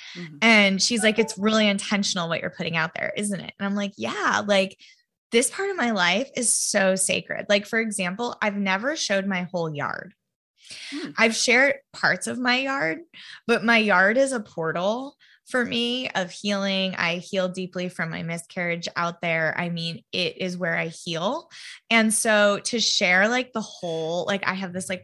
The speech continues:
Speaker 2: really beautiful backyard that has, like, this path, and, like, it would be a great video, right, to
Speaker 1: Mm-hmm.
Speaker 2: take people through it. But instead I share parts of it,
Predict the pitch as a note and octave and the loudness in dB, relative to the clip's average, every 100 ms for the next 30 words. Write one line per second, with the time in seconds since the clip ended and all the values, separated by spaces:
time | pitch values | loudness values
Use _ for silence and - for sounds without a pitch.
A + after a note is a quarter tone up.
0 | F#3 F#3 F3+ F3+ F3+ F3 E3 F3 E3+ D#3+ | -6 -4 -2 -4 -6 -8 -8 -8 -4 -4
1 | D#3 B3 A#3+ A3+ G#3+ - F3 E3+ D#3 - | -2 0 0 0 -4 -6 -8 -6 -10 -8
2 | E3+ - G#3+ G3 G3 G3 F#3 E3+ - - | -10 -6 -2 0 -2 -4 -8 -8 -10 -14
3 | F3 F#3 E3+ - F3 F#3 G3+ G3+ - G3 | -12 -10 -10 -12 -2 0 2 0 -6 -4
4 | G3 F3+ D3 - - - - F#3 E3 G#3+ | -2 -2 -4 -8 -12 -12 0 2 4 0
5 | G3 G#3 G3+ F3+ F#3+ F3+ E3+ E3+ F#3 F3+ | -4 -6 -4 -6 -6 -6 -6 -4 -2 0
6 | D#3+ D#3+ - - - - A#3+ A3+ G#3+ - | 0 -2 -6 -20 -20 -4 0 2 0 0
7 | A3 G#3+ G#3+ A3 - F3+ - D3+ D#3+ - | 4 6 4 4 0 -2 -2 -2 -2 -4
8 | F3 - - | -4 -4 -4